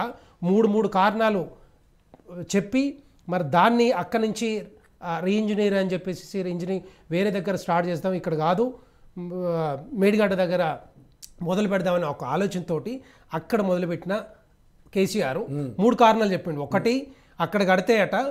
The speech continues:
Speaker 1: ప్రాణహిత చెవిలో కడితే ము-, అక్కడ మూడు వేల గ్రామాలు మునుగుతాయని చెప్పి
Speaker 2: మ్మ్.
Speaker 1: ఒకటి,
Speaker 2: ముంపు, ఆ, ఆ.
Speaker 1: ముంపు గుర-, గురవుతాయి ఒకటి,
Speaker 2: గురవుతాయని. ఆ.
Speaker 1: అక్కడ నీటి లభ్యత తక్కువ ఉంటుందని ఒకటి, రెండోది, మూడోది ఏంటంటే సీడబ్ల్యూసీ మిగతా,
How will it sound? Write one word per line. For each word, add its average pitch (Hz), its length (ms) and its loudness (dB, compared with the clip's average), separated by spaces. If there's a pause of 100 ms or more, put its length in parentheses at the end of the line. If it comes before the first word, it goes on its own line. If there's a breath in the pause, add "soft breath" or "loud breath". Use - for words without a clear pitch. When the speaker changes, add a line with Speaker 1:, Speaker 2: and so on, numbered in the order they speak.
(160)
Speaker 1:
ప్రాణహిత 202 560 2
చెవిలో 190 240 0
కడితే 175 280 0
ము-, 190 200 -4
అక్కడ 170 160 -4
మూడు 175 240 0
వేల 190 180 0
గ్రామాలు 180 600 2 (300 soft breath)
మునుగుతాయని 196 560 4
చెప్పి 170 180 0
Speaker 2:
మ్మ్. 151 100 -2
Speaker 1:
ఒకటి, 185 320 4
Speaker 2:
ముంపు, 180 120 0
ఆ, 160 100 4
ఆ. 131 40 0
Speaker 1:
ముంపు 190 260 4
గుర-, 196 300 0
గురవుతాయి 180 360 2
ఒకటి, 151 160 4
Speaker 2:
గురవుతాయని. 135 280 -2 (120)
ఆ. 127 180 -6
Speaker 1:
అక్కడ 180 320 2
నీటి 202 320 2
లభ్యత 180 440 0
తక్కువ 196 220 -4
ఉంటుందని 190 280 2
ఒకటి, 156 320 -2
రెండోది, 208 560 0 (300 soft breath)
మూడోది 233 380 8
ఏంటంటే 208 320 2
సీడబ్ల్యూసీ 214 720 0 (360 soft breath)
మిగతా, 196 520 6